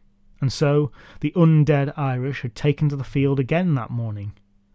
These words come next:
and that second day was far harder for Bran's forces than the first. They were tired. The warriors of the Cauldron were not. They had lost some of their numbers and friends and comrades in arms.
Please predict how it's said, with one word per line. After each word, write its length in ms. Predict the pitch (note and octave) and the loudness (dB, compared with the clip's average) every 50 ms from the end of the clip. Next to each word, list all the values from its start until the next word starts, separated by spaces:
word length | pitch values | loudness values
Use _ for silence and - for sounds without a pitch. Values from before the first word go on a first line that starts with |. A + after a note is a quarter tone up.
| _ - _ - | _ -20 _ -8
and 140 | - B2+ C3 | -4 0 0
that 200 | C#3 D3 D3+ - | 0 0 -2 -4
second 380 | - - D3+ C3 - - B2+ A#2+ | -4 -4 -4 -2 0 0 0 0
day 220 | A#2 A#2+ A#2+ A#2 | 0 -2 -4 -4
was 180 | A2 A2 G#2+ - | -4 -4 -6 -8
far 360 | - - B2 A2+ A2+ A2 G#2+ | -8 -8 -6 -6 -6 -6 -8
harder 420 | - - B2 B2+ C#3 C#3+ C3 A#2+ | -8 -6 -4 -2 0 0 0 -2
for 140 | G2+ - A#2 | -4 -6 -8
Bran's 400 | G#2 - A#2+ A#2 A#2 A#2 A2 G#2+ | -6 -6 -6 -4 -4 -4 -4 -6
forces 480 | - - B2+ A#2+ A2 - - B2+ G#2+ - | -6 -6 -6 -6 -6 -6 -6 -8 -6 -6
than 120 | A#2 A2 | -6 -6
the 80 | G#2+ G#2+ | -6 -6
first. 540 | - - A#2+ A2+ A2 G#2+ - - - - - _ _ _ _ _ _ _ _ _ _ _ _ _ _ _ _ _ _ _ _ _ - | -6 -6 -6 -6 -6 -8 -10 -12 -14 -18 -20 _ _ _ _ _ _ _ _ _ _ _ _ _ _ _ _ _ _ _ _ _ -10
They 240 | - B2+ A#2+ A2 A2 A2 | -6 -4 -4 -2 -2 -4
were 120 | A2+ A#2 | -4 -6
tired. 480 | - - - D3 F3 F#3 E3 A#2+ - - - - - - - - | -6 -6 -6 -4 -2 -2 -4 -6 -8 -12 -18 -20 -20 -20 -8 -2
The 100 | - C#3 | 0 2
warriors 380 | B2+ C#3 C#3 C3 B2+ B2+ A#2+ B2 | 4 4 4 4 2 2 2 0
of 80 | C3 | 0
the 60 | B2+ | -2
Cauldron 560 | B2 - - D#3+ E3 E3+ D#3 C3+ C3+ A#2 A#2+ A#2+ | -4 -2 2 4 4 4 4 2 0 0 0 2
were 100 | A#2+ C3+ | 2 2
not. 380 | D3+ F3+ F#3 A3 - - - - _ _ _ _ _ _ _ _ _ _ _ - | 2 2 0 -4 -12 -20 -20 -20 _ _ _ _ _ _ _ _ _ _ _ -10
They 120 | - A#2 G#2+ | -8 -6 -4
had 120 | G2+ A2 | -2 -2
lost 360 | A#2+ B2 A#2+ A2+ - - - | -2 -2 -2 -4 -6 -10 -6
some 140 | - B2 A#2 | -2 -2 0
of 120 | A#2+ A2+ A2+ | 0 0 -2
their 100 | B2 A#2 | 0 2
numbers 400 | B2+ D#3 F3+ F3+ E3 C#3 C3 A2+ | 4 4 4 4 4 4 2 2
and 180 | A#2+ A#2+ A2 | 0 -2 -2
friends 400 | - - D#3+ E3 E3+ D#3 C#3 A2 | 0 2 4 4 4 4 2 2
and 140 | A2+ A#2+ A#2+ | 0 -2 0
comrades 480 | - - E3 E3 D#3 C#3+ B2+ A#2 A2 A#2+ | 2 4 4 6 6 4 2 0 0 0
in 100 | B2 C3 | 0 2
arms. 540 | D3+ E3+ F3+ E3+ C#3+ A#2+ G#2+ - - - | 2 2 2 0 0 -2 -4 -6 -10 -14